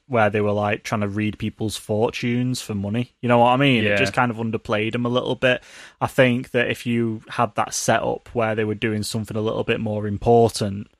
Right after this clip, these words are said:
Speaker 1: or maybe something a little bit more mystical or something, I don't know, rather than just basically, like, sitting on the street, 'cause they're not really guarding any Whills there, are they?
Speaker 2: Yeah.
Speaker 1: Let's be honest.
Speaker 2: No.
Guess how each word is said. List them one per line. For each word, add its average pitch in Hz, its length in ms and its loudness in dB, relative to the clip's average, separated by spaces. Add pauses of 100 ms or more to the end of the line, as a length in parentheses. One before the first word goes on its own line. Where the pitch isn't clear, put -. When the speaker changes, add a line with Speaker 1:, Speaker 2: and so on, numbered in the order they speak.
(320)
Speaker 1:
or 113 120 0
maybe 110 320 0
something 107 340 -4
a 104 40 -2
little 107 320 -2
bit - 220 -2
more 107 360 0 (120)
mystical - 680 -6
or 104 260 0
something, 107 500 -4
I 107 60 -4
don't 113 260 2
know, 107 300 0 (340)
rather 110 260 4
than 110 180 0
just 110 160 -8
basically, 107 420 -2
like, 104 200 0
sitting 113 300 -2
on 107 120 -2
the 104 80 -4
street, 113 440 -2
'cause 110 120 -6
they're 113 100 2
not 123 80 0
really 110 220 -2
guarding 107 520 2
any 113 200 2
Whills 101 380 -4
there, 107 280 -2
are 110 220 0
they? 110 100 -2
Speaker 2:
Yeah. 110 140 -4
Speaker 1:
Let's 110 100 -8
be 113 140 -6
honest. 104 480 -6
Speaker 2:
No. 110 240 -8